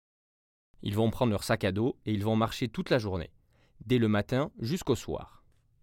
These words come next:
Ils vont dormir au refuge et vont cuisiner au feu. Chaque jour, ils vont monter au sommet et vont admirer la belle vue.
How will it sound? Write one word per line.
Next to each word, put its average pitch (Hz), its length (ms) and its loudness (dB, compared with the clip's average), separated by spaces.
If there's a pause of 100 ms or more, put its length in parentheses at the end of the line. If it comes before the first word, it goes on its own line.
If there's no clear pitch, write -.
(540)
Ils 110 160 0
vont 110 120 2
dormir 120 360 6
au 92 100 0
refuge 160 560 -2
et 107 80 -2
vont 101 160 0
cuisiner 139 400 0
au 120 140 2
feu. - 200 -8 (1200)
Chaque - 360 0
jour, 123 400 2
ils 110 140 -2
vont 101 120 2
monter 127 260 4
au 110 100 4
sommet 113 440 2
et 104 80 0
vont 101 180 2
admirer 120 480 4
la 92 100 4
belle 104 340 2
vue. 80 220 -10